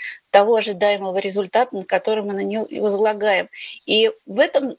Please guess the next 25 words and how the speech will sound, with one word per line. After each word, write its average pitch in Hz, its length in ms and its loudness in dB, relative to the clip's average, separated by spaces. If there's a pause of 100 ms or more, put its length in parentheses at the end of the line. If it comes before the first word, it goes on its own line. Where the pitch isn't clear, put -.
(120)
смысле, 208 500 -4
конечно, 214 500 0
и - 320 -8
простейший 247 840 2
ультразвук, 220 760 -2
следующий 196 500 0
слайд, 170 300 -2
пожалуйста, 175 540 -4 (380)
к - 20 -10
которому 220 580 2
мы, 226 200 -2
э, 220 40 -12 (300)
в 190 280 4
общем-то, 196 380 -6
с - 100 -10
вами 196 240 2
привыкли, 196 540 -2
который 190 400 -2
мы 180 160 -2
любим 220 400 -2
и 180 60 -10
который 208 400 0
абсолютно 262 640 0
безопасен 180 760 -2
для, 185 360 -4